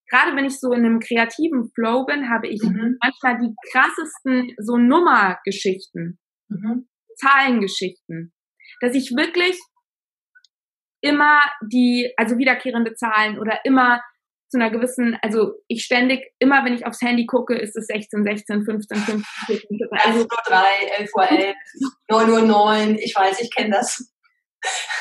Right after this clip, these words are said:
Speaker 1: You wanna tell me? Das
Speaker 2: Yes.
Speaker 1: ist, das ist schon so ein, aber ich glaube, dass da jeder auch so, oder, mm, ja, das, äh, ich glaube, wenn man sich dieser Idee mal öffnet, dass da Zeichen kommen können, die wir vielleicht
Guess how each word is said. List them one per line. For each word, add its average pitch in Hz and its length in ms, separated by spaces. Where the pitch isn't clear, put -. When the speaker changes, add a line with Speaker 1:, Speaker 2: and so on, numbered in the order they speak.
Speaker 1:
You 403 120
wanna 370 260
tell 359 380
me? 269 300
Das 233 160
Speaker 2:
Yes. 196 220
Speaker 1:
ist, - 60
das 254 80
ist 285 260
schon 233 120
so 226 60
ein, 226 200
aber 240 360
ich 240 100
glaube, 262 260
dass 269 140
da 254 80
jeder 254 440
auch 240 80
so, 247 140
oder, 226 360
mm, 220 340
ja, 226 200
das, 233 160
äh, 220 200
ich 233 100
glaube, 269 240
wenn 277 100
man 247 140
sich 240 180
dieser 233 260
Idee 226 420
mal 247 320
öffnet, 208 560
dass 233 460
da 226 300
Zeichen 233 480
kommen 214 400
können, 269 400
die 220 160
wir 208 100
vielleicht 208 380